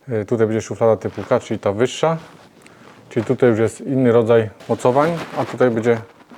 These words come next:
szuflada typu E chyba bodajże, czyli tutaj będzie też blacha plus jeszcze reling u góry. Tak więc, y, zapraszam na, na film.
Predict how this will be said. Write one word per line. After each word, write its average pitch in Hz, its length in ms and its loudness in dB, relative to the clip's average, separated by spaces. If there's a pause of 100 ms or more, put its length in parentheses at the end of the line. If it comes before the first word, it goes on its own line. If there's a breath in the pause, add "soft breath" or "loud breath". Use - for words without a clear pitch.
(280)
szuflada 107 360 0
typu 104 380 -6 (920 soft breath)
E 117 200 4
chyba 101 200 0
bodajże, 120 500 0 (160)
czyli 107 180 -4
tutaj 113 200 2
będzie 101 240 -2
też 120 240 -2
blacha 120 420 2
plus 113 300 0
jeszcze 107 440 2
reling 107 320 0
u 107 80 0
góry. 101 260 -2 (400 loud breath)
Tak 110 160 -6
więc, 104 360 -6
y, 107 460 -4
zapraszam 101 500 -4
na, 98 140 -8 (220)
na 107 80 -10
film. - 240 -20